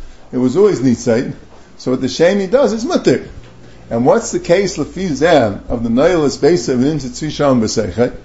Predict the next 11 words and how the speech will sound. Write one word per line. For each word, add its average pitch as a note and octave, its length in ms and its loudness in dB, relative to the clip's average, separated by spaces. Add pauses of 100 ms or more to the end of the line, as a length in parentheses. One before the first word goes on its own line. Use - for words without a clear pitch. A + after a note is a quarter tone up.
(440)
They G#3+ 80 4
also B3 200 0
say A#3 180 2
it's A3+ 100 -2
the A#3 80 -8
same A#3+ 280 2
case. - 340 0
Let's F#3+ 200 0
say C4 120 2
you G3+ 80 4
have E3 520 2